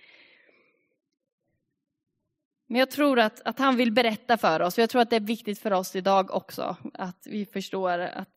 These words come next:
det handlar inte om oss. Det handlar om Jesus.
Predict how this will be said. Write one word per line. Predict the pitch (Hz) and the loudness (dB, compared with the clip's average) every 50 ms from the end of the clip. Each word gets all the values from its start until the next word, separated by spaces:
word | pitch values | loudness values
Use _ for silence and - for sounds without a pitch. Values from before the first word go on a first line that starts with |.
| _ _ _ | _ _ _
det | - | -8
handlar | 214 220 240 220 208 202 208 208 202 | -4 -2 -2 0 0 0 0 0 0
inte | 208 202 190 185 - 180 185 180 - - | 0 -2 -4 -4 -4 -2 -2 -2 -2 -2
om | - 196 190 - | -4 -4 -4 -4
oss. | - 185 185 - - - - - - - _ _ _ _ _ _ _ _ | -6 -8 -8 -10 -14 -16 -18 -18 -20 -20 _ _ _ _ _ _ _ _
Det | 214 | -8
handlar | 214 214 196 180 180 | -8 -6 -6 -4 -4
om | 175 175 185 | -4 -4 -4
Jesus. | 185 185 180 175 - - - - - - - - | -6 -6 -8 -10 -12 -12 -14 -14 -14 -16 -20 -20